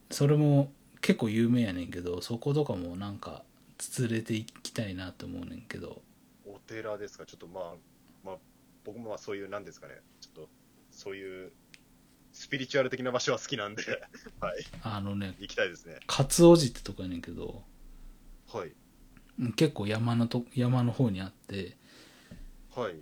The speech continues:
Speaker 1: 景色がいいのと、まあ、今の時期はちょっと、あの、あんまり、なんやろ、その、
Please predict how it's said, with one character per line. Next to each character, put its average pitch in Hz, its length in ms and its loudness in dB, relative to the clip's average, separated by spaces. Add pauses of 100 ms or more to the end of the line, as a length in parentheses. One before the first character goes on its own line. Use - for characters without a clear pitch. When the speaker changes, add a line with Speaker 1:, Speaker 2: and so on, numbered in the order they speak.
(180)
Speaker 1:
景 170 160 4
色 - 320 -2
が 101 100 -2
い 101 140 -2
い 98 40 0
の 90 120 -4
と、 87 440 -8 (320)
ま 131 80 0
あ、 - 20 2
今 190 200 8
の 165 140 10
時 123 140 4
期 120 80 0
は 107 60 -4
ち 113 100 -6
ょ - 20 -4
っ - 40 -8
と、 92 220 -8
あ 92 60 -6
の、 92 340 -6 (1500)
あ - 60 -6
ん 101 120 -2
ま 101 100 -4
り、 101 160 -8 (260)
な 101 220 -4
ん 95 80 -10
や 87 80 -16
ろ、 69 140 -16 (120)
そ - 200 -10
の、 87 440 -12